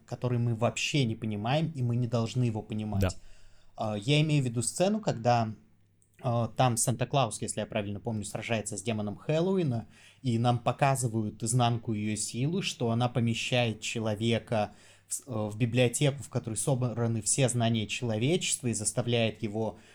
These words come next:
Speaker 1: все эти знания постигнуть, и после этого человек, э, стирается как личность и может произносить только слово «Хэллоуин».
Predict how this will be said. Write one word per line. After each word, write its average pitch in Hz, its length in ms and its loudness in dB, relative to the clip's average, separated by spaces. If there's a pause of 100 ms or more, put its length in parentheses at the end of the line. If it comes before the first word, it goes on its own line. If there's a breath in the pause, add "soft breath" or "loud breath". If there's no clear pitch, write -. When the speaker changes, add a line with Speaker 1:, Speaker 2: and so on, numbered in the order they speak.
(120 loud breath)
Speaker 1:
все - 200 4
эти 120 140 0
знания 117 380 2
постигнуть, 170 640 0
и 127 40 0
после 127 360 0
этого 151 200 2
человек, 120 680 0
э, 110 200 0 (480 loud breath)
стирается 127 800 2
как - 220 -4
личность 143 560 0
и - 20 2
может 131 320 2
произносить 120 580 0
только 120 240 0
слово 117 300 0
«Хэллоуин». 104 560 -4